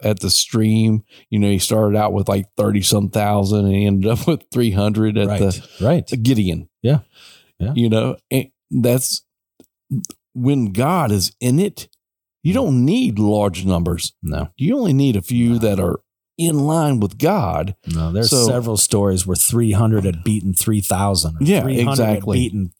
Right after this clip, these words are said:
Speaker 2: thirty thousand, divided.
Speaker 1: Exactly.
Speaker 2: You know, and it's like,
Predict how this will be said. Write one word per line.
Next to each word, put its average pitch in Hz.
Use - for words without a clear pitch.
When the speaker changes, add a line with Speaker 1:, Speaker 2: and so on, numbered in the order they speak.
Speaker 2:
thirty 127
thousand, 90
divided. 117
Speaker 1:
Exactly. 110
Speaker 2:
You 113
know, 110
and 104
it's 98
like, 127